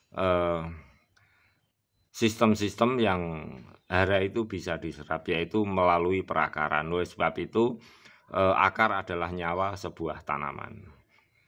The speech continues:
Yang kedua adalah dari akar itu, eh, tumbuhan menyerap hara. Hara dalam bentuk apa? Tentu dalam bentuk rawatan, pemupukan, atau nutrisi yang tersedia melalui media-media tanam.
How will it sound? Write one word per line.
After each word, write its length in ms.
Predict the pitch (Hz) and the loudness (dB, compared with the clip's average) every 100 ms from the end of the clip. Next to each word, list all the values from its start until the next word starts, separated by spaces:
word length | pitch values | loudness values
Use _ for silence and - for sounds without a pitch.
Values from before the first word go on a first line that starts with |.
| _ _ _ _ _ _ _ | _ _ _ _ _ _ _
Yang 260 | - 107 104 107 | 2 4 4 2
kedua 360 | - 110 110 | 4 6 6
adalah 240 | 104 92 92 | 6 0 0
dari 320 | 90 92 95 | 0 2 2
akar 320 | 90 92 98 | 2 4 2
itu, 400 | 95 92 113 127 - - | 2 -4 -6 -6 -10 -8
eh, 400 | 90 87 82 82 - | -4 -4 -4 -8 -2
tumbuhan 420 | 107 104 92 110 113 | 2 4 6 4 4
menyerap 460 | 104 92 92 82 | -2 0 0 -2
hara. 400 | 80 80 76 73 _ _ _ _ _ _ _ - | -6 -10 -10 -16 _ _ _ _ _ _ _ -2
Hara 240 | 95 107 127 | 4 6 6
dalam 320 | 113 113 107 | 4 2 0
bentuk 240 | 104 107 | 0 2
apa? 320 | 98 98 92 | 2 0 -2
Tentu 480 | 87 98 95 123 123 107 | -2 -4 -2 -2 -4 0
dalam 240 | 98 92 | 2 4
bentuk 400 | 87 90 87 87 | 2 -2 -2 0
rawatan, 720 | 92 87 85 82 107 120 127 120 _ | 4 4 2 0 -2 -4 -10 -18 _
pemupukan, 800 | 113 104 95 87 95 90 107 87 | 0 2 2 0 -2 2 2 2
atau 480 | 85 85 98 104 110 | -6 -2 -2 -2 -6
nutrisi 640 | - 110 101 98 95 113 | 0 2 4 2 2 2
yang 160 | 104 92 | 2 0
tersedia 720 | 87 90 78 - 92 95 113 | -4 -6 -8 -4 2 2 0
melalui 640 | 107 98 95 87 87 98 104 | -2 2 4 4 2 0 -2
media-media 1120 | 98 90 87 90 90 90 85 82 82 80 78 - | -2 -4 -2 0 0 -2 -6 -6 -6 -6 -6 -8
tanam. 480 | 67 58 - - | -8 -8 -16 -20